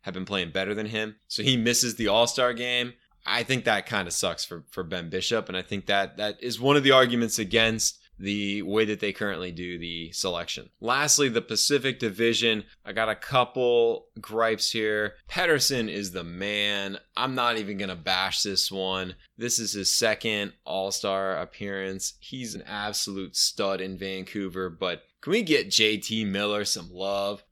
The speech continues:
This guy is amazing. Uh, especially defensively,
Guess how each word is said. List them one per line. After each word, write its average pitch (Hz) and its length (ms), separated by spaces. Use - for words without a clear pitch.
This 185 160
guy 123 280
is 101 120
amazing. 90 760
Uh, 95 120
especially 120 440
defensively, 113 1040